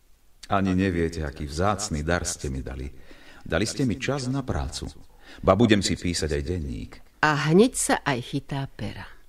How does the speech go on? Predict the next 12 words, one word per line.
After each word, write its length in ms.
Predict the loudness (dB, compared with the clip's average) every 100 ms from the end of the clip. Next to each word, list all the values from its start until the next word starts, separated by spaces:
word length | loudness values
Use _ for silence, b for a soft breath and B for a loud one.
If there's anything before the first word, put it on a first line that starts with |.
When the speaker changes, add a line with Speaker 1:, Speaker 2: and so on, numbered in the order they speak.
| -14
Speaker 1:
Denník 640 | -2 4 6 8 8 8 6
väzňa 320 | 2 2 0
Svetozára 720 | 0 -2 -4 -4 -4 -4 -2
Hurbana 400 | 0 0 2 0
Vajanského. 880 | 0 -2 -4 -8 -8 -8 -8 -12 -14 -18 b b b b 2
Zápisky 640 | 4 4 0 -4 -4 -4
z 240 | -4 -2
Tichého 400 | -2 0 0 0
domu. 320 | 0 -2 -4 -10 -18 -20 -20 -20 -20 b b b b b b b
Som 240 | 2 4 4
teda 240 | 4 4
väzeň. 480 | 4 2 0 -4 -10